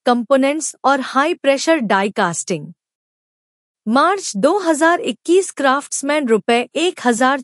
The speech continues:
चार सौ नब्बे पर सूचीबद्ध होती है। दो हज़ार बाईस इसका इंडस्ट्रियल मशीनिंग कारोबार बढ़ता है और एल्यूमिनियम डाई कास्टिंग क्षमता बढ़ती है। दो हज़ार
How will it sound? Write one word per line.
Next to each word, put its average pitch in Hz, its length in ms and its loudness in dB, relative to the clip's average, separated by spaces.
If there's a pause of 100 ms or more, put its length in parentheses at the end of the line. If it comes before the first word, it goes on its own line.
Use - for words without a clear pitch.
चार 285 300 0
सौ 311 260 -2
नब्बे 226 440 0
पर 285 220 -2
सूचीबद्ध 226 760 -2
होती 185 360 -4
है। 165 220 -6 (1120)
दो 302 260 2
हज़ार 311 440 0
बाईस 226 480 -2
इसका 294 460 0
इंडस्ट्रियल 262 680 0
मशीनिंग 311 520 -4
कारोबार 220 580 2
बढ़ता 180 420 0
है 226 240 -4 (200)
और 294 140 2 (100)
एल्यूमिनियम 370 680 -2
डाई 214 260 2
कास्टिंग 269 580 -2
क्षमता 220 500 -2
बढ़ती 185 440 -4
है। 170 240 -8 (1080)
दो 330 260 2
हज़ार 349 400 2